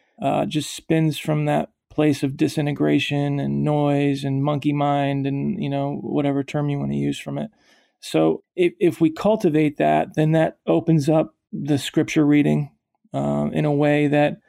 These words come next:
scripture unfolds and intersects with our own life, so that, you know, whatever's going on in our story comes under that, that meta narrative, that story of, of the kerygma, the life, death, resurrection, ascension of,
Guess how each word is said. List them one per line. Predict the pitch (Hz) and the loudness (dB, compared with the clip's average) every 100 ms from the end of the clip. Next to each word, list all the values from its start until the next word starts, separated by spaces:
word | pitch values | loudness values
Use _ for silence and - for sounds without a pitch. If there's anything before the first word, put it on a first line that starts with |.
| _ | _
scripture | - - 156 160 | -6 -2 0 0
unfolds | 151 151 - 151 151 147 147 - - - | 0 0 -2 -2 0 0 -2 -8 -14 -8
and | 143 143 | -6 -4
intersects | - 151 143 - 151 135 - | -2 -2 -2 -2 -4 -4 -4
with | 147 143 | -2 -2
our | 147 | -2
own | 143 139 | -2 -4
life, | 139 151 139 | -4 -4 -6
so | - 151 | -4 0
that, | 156 156 - _ _ | 2 0 -4 _ _
you | - 165 | 0 2
know, | 160 | 4
whatever's | 160 165 160 156 151 | 4 4 4 4 2
going | 151 151 | 2 4
on | 151 151 151 | 4 4 2
in | 151 | 2
our | 151 156 | 2 2
story | - 156 151 151 151 139 _ _ _ _ _ _ - | 0 2 4 4 2 0 _ _ _ _ _ _ -4
comes | 151 147 143 | 0 2 2
under | 160 156 147 143 | 2 4 4 4
that, | 143 143 - _ _ - | 4 2 -2 _ _ -2
that | 139 - | -2 0
meta | 143 143 | 0 2
narrative, | 143 147 147 143 147 147 | 2 2 2 4 2 2
that | 147 | 0
story | 147 - 147 143 143 143 147 | -2 0 4 4 4 4 2
of, | 147 - - - | -2 -4 -8 -6
of | 147 139 139 | -2 -2 -2
the | 139 | -6
kerygma, | - 147 143 143 143 | 0 0 2 0 0
the | 143 | 0
life, | 151 143 143 | 0 -2 -2
death, | 151 147 - | -2 -4 -2
resurrection, | 147 147 139 139 - 143 | -2 -2 -2 -4 -6 -6
ascension | 151 - 147 131 143 | -6 -4 -6 -4 -4
of, | 147 139 | -4 -4